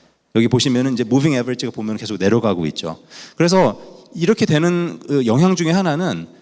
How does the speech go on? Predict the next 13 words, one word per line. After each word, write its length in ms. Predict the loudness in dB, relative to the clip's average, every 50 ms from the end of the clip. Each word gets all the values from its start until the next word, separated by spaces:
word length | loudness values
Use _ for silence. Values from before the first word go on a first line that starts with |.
| _ _ _ _ -2 2
여러 160 | 2 2 2
가지 200 | 2 2 0 0
있는 220 | 0 0 0 0
것 60 | 0
같아요. 400 | 0 0 0 -2 -2 -2 -2 -4 -6
일단 240 | -4 -2 -2 0 2
회사들도 960 | 2 2 4 4 4 4 4 2 2 2 2 2 2 2 0 -2 -6 -16 -20 -20 -20 -20 _ _ _ _
그 100 | 0 2
레이즈를 420 | 2 4 4 2 2 2 2 0 0
못 280 | 0 0 0 0 0
하는 140 | 0 0 0
데도 180 | 0 0 -2 -2
있지만은 420 | -4 -4 -6 -6 -4 -4 -4 -4